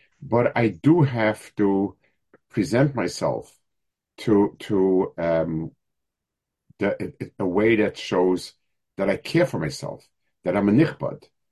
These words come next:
that, that, that I'm, I'm, I'm, uh, you know, someone who's, uh, i-, i-, i-, in, on, on top of myself. That's something. Um,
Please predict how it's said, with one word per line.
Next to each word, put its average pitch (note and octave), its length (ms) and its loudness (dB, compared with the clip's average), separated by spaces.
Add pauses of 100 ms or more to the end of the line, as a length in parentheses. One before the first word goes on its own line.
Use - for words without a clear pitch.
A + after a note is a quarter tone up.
(300)
that, - 240 -2
that, F#2 260 0
that F#2 320 0
I'm, C#3+ 260 2
I'm, C3+ 480 2
I'm, C3+ 220 2
uh, F#2 440 4 (580)
you G2+ 160 -2
know, F2+ 80 -2
someone F2+ 440 -2
who's, F2 340 -2 (100)
uh, E2+ 140 -2 (100)
i-, - 180 -8
i-, D#2 240 -12 (100)
i-, E2 220 -8
in, D#2+ 160 -10
on, D#2+ 300 -6
on D#2 120 -10
top D#2+ 220 -6
of C#2+ 60 -14
myself. - 400 -10 (500)
That's D#3 240 0 (220)
something. - 500 -6 (560)
Um, D#2+ 800 -2